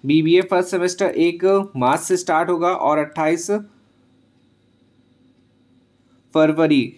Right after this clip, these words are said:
ये अच्छा वो करिकुलम दिया गया है, को कोर्स जो करिकुलम है वो है। बाकी एग्जाम सेमेस्टर आप लोग देखते रहिए। ठीक है, बीए,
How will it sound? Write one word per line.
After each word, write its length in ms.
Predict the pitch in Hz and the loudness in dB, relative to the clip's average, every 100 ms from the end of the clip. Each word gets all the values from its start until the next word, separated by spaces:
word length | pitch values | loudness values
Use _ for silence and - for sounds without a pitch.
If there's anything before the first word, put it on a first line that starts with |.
| - | -4
ये 160 | 139 | -2
अच्छा 180 | 139 156 | 0 0
वो 100 | 143 | 0
करिकुलम 560 | 143 143 139 143 139 135 | 0 0 0 0 0 0
दिया 220 | 127 123 | -2 -2
गया 160 | 120 110 | -2 -4
है, 60 | |
को 180 | 113 135 | -2 -4
कोर्स 260 | 131 135 131 | 0 0 0
जो 120 | 135 | -2
करिकुलम 480 | 135 127 131 131 135 | -2 -2 -2 -4 -4
है 60 | 127 | -2
वो 200 | 123 123 | -2 0
है। 100 | 120 | 0
बाकी 300 | 127 139 135 | -2 -2 -4
एग्जाम 320 | 131 135 135 | 0 -2 -2
सेमेस्टर 400 | 135 131 131 135 | -6 -8 -4 -2
आप 180 | 127 135 | -2 -2
लोग 100 | 123 | -4
देखते 280 | 120 127 | -6 -4
रहिए। 240 | 120 110 117 | -4 -6 -8
ठीक 220 | - 160 | -8 -4
है, 100 | 147 | -4
बीए, 340 | 123 127 127 | -4 -4 -4